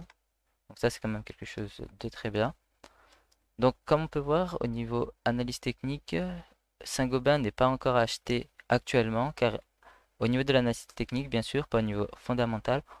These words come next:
on peut voir qu'il y aura une baisse, qu'il peut avoir une baisse jusqu'à trente-cinq euros. Si, euh, la récession continue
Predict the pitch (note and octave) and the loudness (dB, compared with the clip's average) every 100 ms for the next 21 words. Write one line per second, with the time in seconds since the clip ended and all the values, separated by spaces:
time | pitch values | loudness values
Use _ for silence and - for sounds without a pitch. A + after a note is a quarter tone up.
0 | - A#2 B2 C#3 - A2 A2 A2 G#2+ A2+ | -10 0 6 6 6 0 2 2 2 0
1 | - - _ _ _ - G#2+ - D3+ C#3 | 0 -12 _ _ _ -10 0 8 8 8
2 | C3+ B2 A#2+ A#2+ - _ _ G#2 - G2+ | 4 2 0 0 -4 _ _ -6 -2 -2
3 | - A#2+ A#2+ - B2 A#2+ A#2+ C#3+ F#3 - | -2 -6 -6 -6 -4 0 2 2 0 -10
4 | _ _ _ _ _ _ - - - E3+ | _ _ _ _ _ _ -6 -4 0 0
5 | E3+ - A2 - G#2+ B2 C3+ - C#3 - | 0 2 2 4 6 6 4 0 -2 -2
6 | C#3 - D#3 - C#3 C#3+ | -4 -4 -6 -4 -4 -4